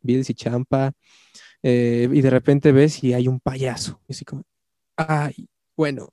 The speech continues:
<laughs> eh, bueno, no sé de dónde sacaron esto, y después, eh, empezaron a hacer memes de que esto era una referencia a Suicide Squad, de que el payaso era Joker y que, pues, la ángel que la acom-, lo acompañaba era Margarita,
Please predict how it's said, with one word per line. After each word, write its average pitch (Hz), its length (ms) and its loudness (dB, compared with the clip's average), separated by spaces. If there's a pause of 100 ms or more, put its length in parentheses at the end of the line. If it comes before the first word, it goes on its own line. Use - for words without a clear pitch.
<laughs> - 540 -2 (480)
eh, 139 460 6
bueno, 156 340 0
no 147 160 -2
sé 151 120 2
de 147 60 6
dónde 139 180 2
sacaron 123 380 0
esto, 139 280 0
y 139 40 6
después, 139 460 2 (520)
eh, 127 400 0
empezaron 139 380 0
a 127 40 2
hacer 135 180 2
memes 135 340 4
de 113 140 4
que 123 260 2
esto 127 220 0
era 131 100 4
una 127 140 4
referencia 123 760 2
a 113 40 0
Suicide 131 360 2
Squad, 127 280 2
de 131 80 2
que - 80 -4
el 120 80 -4
payaso 123 320 0
era 123 140 4
Joker 123 420 4
y 120 160 2
que, 117 440 0
pues, 131 140 -8
la 117 380 -6
ángel 123 440 0
que 117 140 -4
la 110 160 -4
acom-, 117 220 -4
lo 120 160 2
acompañaba 120 520 0
era 117 420 -2
Margarita, 120 560 -4